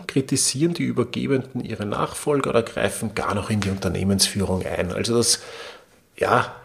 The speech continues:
hängt ein bisschen mit dem, mit, mit der Nummer sechs auch zusammen. Also einerseits brauche ich klare Gedanken über meine Tätigkeiten nach dem Betriebsausstieg, aber natürlich auch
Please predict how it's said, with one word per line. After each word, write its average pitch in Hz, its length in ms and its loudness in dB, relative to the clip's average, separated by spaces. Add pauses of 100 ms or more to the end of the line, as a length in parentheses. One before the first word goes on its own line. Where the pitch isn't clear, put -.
(140)
hängt 127 280 4
ein 143 80 10
bisschen 175 340 8
mit 143 140 6
dem, 139 320 6
mit, 123 420 0
mit 123 140 2
der 123 80 4
Nummer 123 240 4
sechs - 380 2
auch 131 100 0
zusammen. 123 540 2
Also 117 380 2 (680)
einerseits 123 640 6
brauche 110 300 6
ich - 100 -4
klare 107 320 6
Gedanken 117 680 0 (1400)
über 123 180 8
meine 117 220 10
Tätigkeiten 120 640 4
nach 101 260 4
dem 135 140 4
Betriebsausstieg, - 1040 -2 (140)
aber 123 200 2
natürlich 127 680 6
auch 113 260 8